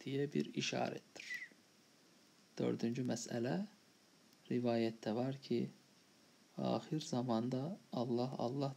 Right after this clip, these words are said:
diyecek kalmaz. La ya'lemu gaybe illallah.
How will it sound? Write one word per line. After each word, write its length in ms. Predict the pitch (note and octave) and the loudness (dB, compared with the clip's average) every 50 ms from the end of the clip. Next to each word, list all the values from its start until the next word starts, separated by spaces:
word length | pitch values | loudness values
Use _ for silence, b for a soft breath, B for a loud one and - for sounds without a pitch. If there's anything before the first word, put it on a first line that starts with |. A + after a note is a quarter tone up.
| - - | -6 -4
diyecek 440 | - C3+ B2+ C3 - C#3 C#3+ - - | -2 -2 -2 -2 -2 -4 -6 -6 -8
kalmaz. 640 | - - - - - A#2+ - - - - - - - - - - - - - - - - - - - - D3+ | -6 -4 -2 0 0 0 -2 -4 -8 -14 -16 -18 -20 -20 -20 -20 -20 -20 -20 -20 -20 -20 -20 -20 -6 0 2
La 220 | C#3+ C3+ B2+ B2 | 4 4 6 4
ya'lemu 540 | C3+ D3 C#3 C#3 C#3 C3+ B2 B2 A#2+ A#2 A#2 | 4 2 2 2 2 2 4 4 4 4 4
gaybe 300 | A#2 A#2 A2+ A#2 A2+ A2+ | 4 4 4 4 4 4
illallah. 640 | A#2 A#2 A#2 - - G2 - - - - - - | 4 4 2 0 0 0 -2 -2 -4 -4 -6 -8